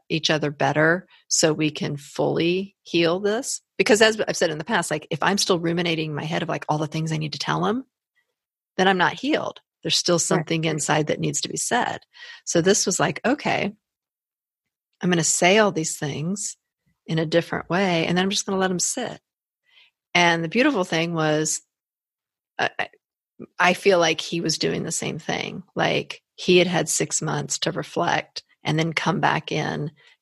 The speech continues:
Speaker 1: And if there was even a glimmer of our old selves showing up, we both kinda just paused and were like, "Ah, that's, okay, that's that thing." We were very much recognizing where it was coming, coming from. And then we would just kinda start that little part of the conversation over and keep going.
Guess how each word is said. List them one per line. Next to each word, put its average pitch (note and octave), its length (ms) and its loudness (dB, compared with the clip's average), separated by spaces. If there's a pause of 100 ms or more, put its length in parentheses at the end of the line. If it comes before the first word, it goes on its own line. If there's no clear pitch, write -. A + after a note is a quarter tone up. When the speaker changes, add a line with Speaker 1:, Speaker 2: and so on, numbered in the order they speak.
(120)
Speaker 1:
And D3 480 -4 (560)
if E3 120 -4
there G3+ 100 8
was F#3 140 2
even C#4+ 180 2
a C4 60 2
glimmer F3 640 2
of D#3 120 -2
our E3 160 4
old E3 220 0
selves E3 280 2
showing E3 380 0
up, F3 200 0
we E3+ 80 2
both E3+ 260 2
kinda E3 220 -2
just D#3 200 -4
paused E3 300 0
and D#3+ 80 -4
were D#3 60 -4
like, E3 240 -8
"Ah, D3+ 300 2
that's, - 560 0 (140)
okay, D#3 300 0
that's D3+ 240 -6
that - 180 -4
thing." D#3+ 180 -4
We D#3+ 80 0
were D#3+ 80 0
very F3 300 4
much D3+ 260 -4
recognizing D#3 1160 -2 (120)
where D#3+ 220 -2
it - 60 -4
was - 140 -2
coming, G3 480 0 (440)
coming F3 220 -2
from. A#3 380 2 (460)
And D#3 120 0
then E3 100 0
we E3+ 100 2
would D#3+ 80 -4
just D3+ 140 0
kinda D#3 180 -2
start D#3 400 2 (280)
that C#3 240 2
little D#3+ 160 -4
part E3 140 0
of D3+ 60 0
the D#3 60 -2
conversation D3+ 600 0
over D3+ 260 -2
and D3 180 -4
keep - 200 -6
going. D#3 500 0